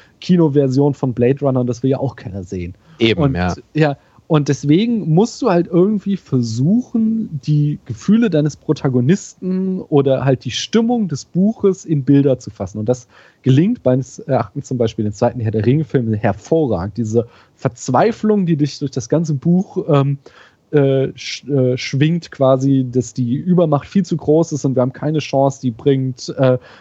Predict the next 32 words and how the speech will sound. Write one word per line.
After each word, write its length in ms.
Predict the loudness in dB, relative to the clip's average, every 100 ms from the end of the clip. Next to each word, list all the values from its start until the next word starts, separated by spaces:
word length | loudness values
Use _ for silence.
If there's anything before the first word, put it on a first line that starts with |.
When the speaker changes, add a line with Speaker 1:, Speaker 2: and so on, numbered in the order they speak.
| _
Speaker 1:
da 120 | -2
Peter 260 | -2 0 0
Jackson 340 | 0 -2 -2 -2
im 40 |
zweiten 300 | 2 0 0
Film, 240 | -2 0
glaub 200 | 0 -2
ich, 60 | -2
so 220 | 0 0
gut 240 | 0 -2 0
rüber 260 | 2 2
wie 80 | 0
in 80 | -4
keinem 300 | -4 -2 0
anderen 320 | -2 -2 -4
Film. 400 | -2 -2 -2 -4 -6
Also 140 | -6 -2
der 120 | 0
erste 260 | 0 -2 -8
ist 140 | -4
toll, 280 | 2 2 2
weil 120 | 0
er 80 | 0
dich 160 | -4
in 80 | -2
die 20 |
Welt 160 | 0 0
einführt, 340 | -2 -2 0 0
aber 120 | 0
besonders 440 | -2 -4 -2 0 0
der 120 | -2
dritte, 440 | 0 -2 2 0